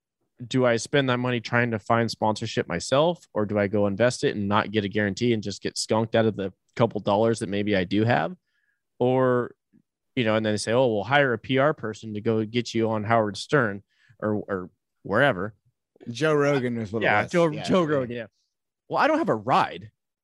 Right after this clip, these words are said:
Speaker 1: I mean, I have a ride, but we don't have a sponsor. So why does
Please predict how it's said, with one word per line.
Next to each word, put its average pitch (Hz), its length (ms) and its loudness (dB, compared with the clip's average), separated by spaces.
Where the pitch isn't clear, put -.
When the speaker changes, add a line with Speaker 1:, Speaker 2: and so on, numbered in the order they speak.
Speaker 1:
I - 60 -20
mean, 190 100 0
I 170 60 2
have 196 220 4
a 147 40 -2
ride, 123 280 2
but 147 80 2
we 151 80 2
don't 160 80 2
have 151 80 -2
a 131 60 -4
sponsor. 180 500 -4
So 127 300 2
why 143 320 4
does 175 260 -4